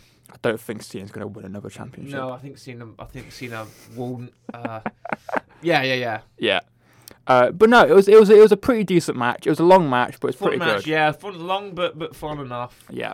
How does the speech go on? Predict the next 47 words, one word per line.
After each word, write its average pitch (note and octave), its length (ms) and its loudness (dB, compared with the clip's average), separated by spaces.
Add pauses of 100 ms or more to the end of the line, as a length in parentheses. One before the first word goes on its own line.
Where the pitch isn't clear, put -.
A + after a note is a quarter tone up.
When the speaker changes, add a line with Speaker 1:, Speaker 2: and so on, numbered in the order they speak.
Speaker 2:
Uh, B2+ 140 -8
great E3 240 -4
people C3+ 260 -14
in A#2+ 80 -14
it, A#2+ 180 -12
good C3+ 140 -14
spots, - 800 -14
very C#3+ 160 -8
entertaining. A#2 680 -14 (140)
Speaker 1:
Yeah. - 80 -14 (480)
Speaker 2:
I'm E3 200 -6
gonna E3+ 160 -12
give E3 200 -10
it D#3 280 -6 (760)
another C#3 280 -8
eight, C3 280 -6
I - 40 -20
feel A#2 180 -12
like. C#3 160 0
Speaker 1:
Yeah, C3 100 6
Speaker 2:
I B2+ 80 2
Speaker 1:
I'm C3+ 60 0
gonna C3+ 40 -2
Speaker 2:
rate C3 100 0
Speaker 1:
give A#2+ 100 -2
it A#2+ 40 -2
Speaker 2:
the G#2+ 60 -2
Speaker 1:
an A2 40 -2
eight A2 120 0
Speaker 2:
Chamber - 20 -6
Speaker 1:
as - 80 -8
well. G2 240 -4
Speaker 2:
eight. - 80 -20
They've E3+ 140 -2
been F#3+ 120 -10
kind G#3+ 240 -8
of G3+ 60 -6
on F#3+ 80 -8
the F#3+ 80 -12
same F3 220 -12
level F3 240 -8
for C#3 120 -20
me, B2 120 -16
the A#2 100 -16
Chamber A#2 240 -14
matches. G#2 540 -18
Speaker 1:
Yeah. - 80 -12